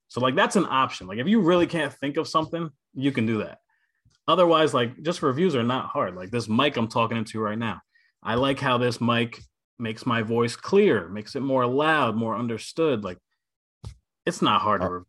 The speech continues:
Speaker 1: something.
Speaker 2: are you, are you doing faceless videos, or you, you, you're putting your face on it?
Speaker 1: I do both. So, like, if it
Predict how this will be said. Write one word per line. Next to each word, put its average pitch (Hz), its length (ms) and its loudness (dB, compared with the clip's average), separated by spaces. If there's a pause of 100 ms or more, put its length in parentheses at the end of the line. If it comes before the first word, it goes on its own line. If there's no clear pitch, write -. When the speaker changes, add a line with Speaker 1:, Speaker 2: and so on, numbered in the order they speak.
Speaker 1:
something. 82 420 -10
Speaker 2:
are 101 80 4
you, 104 220 4
are 104 80 4
you 113 120 4
doing 117 280 4
faceless 101 480 -2
videos, 131 400 -2
or 92 40 -2
you, 82 180 -4
you, 78 300 -8
you're 85 120 -10
putting 90 240 -2
your 78 80 -6
face 76 260 -6
on 67 140 -8
it? 60 80 -14 (400)
Speaker 1:
I 175 80 2
do 143 160 2
both. 90 380 -6
So, 190 120 0
like, 196 140 4
if 185 180 4
it 196 80 4